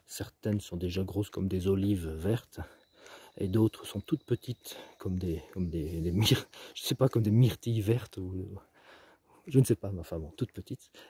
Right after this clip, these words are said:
Et, euh, c'est, ça dépend des propriétaires. Certains propriétaires, certains, euh, paysans décident de le faire maintenant,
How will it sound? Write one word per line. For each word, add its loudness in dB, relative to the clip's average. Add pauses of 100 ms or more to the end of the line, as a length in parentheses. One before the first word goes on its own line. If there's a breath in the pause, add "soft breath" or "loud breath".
(120)
Et, 10
euh, 0
c'est, -8
ça -4
dépend 0
des 4
propriétaires. -4
Certains -6
propriétaires, -2
certains, -6 (540 loud breath)
euh, -6
paysans 4
décident -4
de 2
le -2
faire -2
maintenant, -2